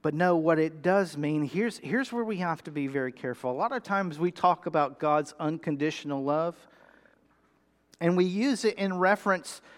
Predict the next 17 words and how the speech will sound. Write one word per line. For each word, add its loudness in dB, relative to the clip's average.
to 4
almost 4
anybody, 4
such -2
that 0
God 6
unconditionally 2
loves 4
the 10
whole 8
world. 2
And -2
he -4
does 0
love 0
the -4
world, -2